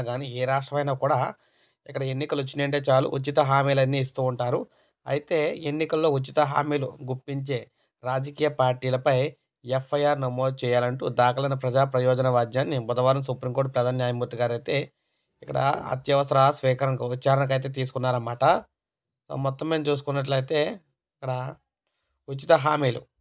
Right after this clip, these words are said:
పేరుతో ప్రజలకు ప్రలోభ పెడుతున్నారని హిందూ సేన ఉపాధ్యక్షుడు సుర్జీత్ సింగ్ యాదవ్ ఆద్య-, అక్కడ ఆద్యం-, ఇక్కడ యాదవ్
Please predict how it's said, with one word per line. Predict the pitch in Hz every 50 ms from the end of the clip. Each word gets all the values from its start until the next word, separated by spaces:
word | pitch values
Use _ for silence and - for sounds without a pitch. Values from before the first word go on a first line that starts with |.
| _ -
పేరుతో | _ 143 135 131 131 131 131 135 135 131 123 - -
ప్రజలకు | - - 135 131 143 147 147 147 147
ప్రలోభ | 143 139 131 127 120 127 135 139 139 143
పెడుతున్నారని | 139 139 127 123 127 - 127 127 123 123 123 123 123 113 120 - _ _ _ _ _ _ _ _ -
హిందూ | 131 135 135 151 151
సేన | 139 - 139 131 127 127 131 127 123 123 - - 165 _ _ _ _ _ _ _ _ _ _ _ _ _ _
ఉపాధ్యక్షుడు | 135 131 143 139 139 139 139 139 135 135 - 151 147 139 147 156 156
సుర్జీత్ | - - 135 131 127 135 147 147 139 -
సింగ్ | - 139 123 - - _ _ -
యాదవ్ | 127 123 123 127 131 127
ఆద్య-, | 120 120 117 123 127 123 117
అక్కడ | 120 117 - 120 120 113 -
ఆద్యం-, | 120 123 120 123 123 117 - -
ఇక్కడ | 117 - 120 120 120 117 117 131 139 - _ _ 127
యాదవ్ | 123 123 123 131 135 131 113